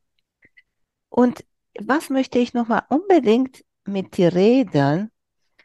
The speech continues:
Ich weiß es nicht, wieso war ich nicht so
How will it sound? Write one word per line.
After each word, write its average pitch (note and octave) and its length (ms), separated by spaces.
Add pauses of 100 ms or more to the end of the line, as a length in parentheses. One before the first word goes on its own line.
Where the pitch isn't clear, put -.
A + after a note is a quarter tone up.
(760)
Ich - 220
weiß - 260
es F#4 140
nicht, D4 220
wieso C4+ 360
war A3 160
ich A3 160
nicht C#4+ 260
so C4+ 480